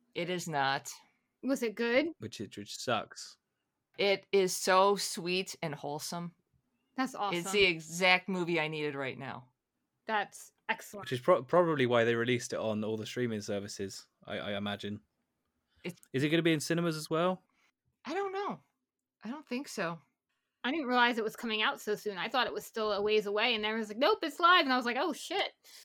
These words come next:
Speaker 1: Yes, no, they are, they are so sweet and still themselves, and their daughters are adorable versions of themselves.
Speaker 2: Oh, that's awesome.
Speaker 3: That's, that's what I'm really looking forward to. I'm really looking forward to seeing that movie 'cause I,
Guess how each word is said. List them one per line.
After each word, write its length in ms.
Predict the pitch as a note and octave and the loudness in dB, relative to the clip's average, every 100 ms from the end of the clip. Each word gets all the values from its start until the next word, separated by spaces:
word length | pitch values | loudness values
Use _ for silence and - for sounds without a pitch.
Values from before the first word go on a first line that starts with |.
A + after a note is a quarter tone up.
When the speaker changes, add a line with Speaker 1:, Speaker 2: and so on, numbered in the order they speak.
| _ _ _ | _ _ _
Speaker 1:
Yes, 360 | F3+ F#3 F3+ - | -6 -4 -4 -4
no, 180 | F#3 F#3 | -2 2
they 140 | F#3+ | 4
are, 100 | F3+ | 2
they 120 | F3 F#3 | 2 0
are 80 | |
so 220 | E3+ G#3 G#3+ | 0 2 2
sweet 360 | - G3+ G3 | 2 4 4
and 100 | D#3+ | 0
still 280 | - - G3 | -2 4 4
themselves, 960 | F#3+ F3+ - F3+ F3 F3 F3 F3 - - | 4 0 2 4 6 4 2 -2 -10 -6
and 160 | E3+ E3 | -4 -2
their 140 | D#3 | -2
daughters 640 | D3 D#3+ D#3+ E3 E3 E3 - | 0 2 2 2 0 -2 -6
are 160 | D#3 D3 | -4 -2
adorable 520 | C#3 D#3+ D#3+ D#3 C#3+ F3+ - | -2 -2 -2 -4 -8 -18 -10
versions 640 | D#3+ D#3 D3+ D#3+ D#3+ C#3 - _ - | -2 -2 -2 -6 -8 -12 -16 _ -8
of 140 | C#3+ | -6
themselves. 640 | C3 B2+ B2 B2 A#2 - _ _ _ _ B3 | -8 -10 -10 -12 -12 -18 _ _ _ _ -2
Speaker 2:
Oh, 160 | A#3 | 0
that's 200 | A3 A3 - | 0 -2 -2
awesome. 520 | G3+ G3 G3+ G3 F#3+ _ _ _ _ _ _ | -4 -2 -6 -8 -10 _ _ _ _ _ _
Speaker 3:
That's, 200 | B2+ B2+ | -2 0
that's 240 | - C#3+ D#3 | 2 2 4
what 100 | C3+ | 4
I'm 60 | |
really 140 | B2+ A#2 | 4 2
looking 180 | A2 - | 0 -2
forward 280 | A#2 G#2 | 0 0
to. 180 | - G#2 | 0 -4
I'm 100 | G2+ | -2
really 180 | A#2+ B2 | 2 2
looking 180 | A#2+ A2 | 2 -2
forward 200 | A2+ G#2 | -2 -2
to 60 | |
seeing 140 | - G#2+ | -2 -4
that 120 | G#2 | -2
movie 280 | G#2+ G2+ G2+ | -2 -2 -4
'cause 180 | - A2 | -6 -2
I, 140 | G#2+ | -2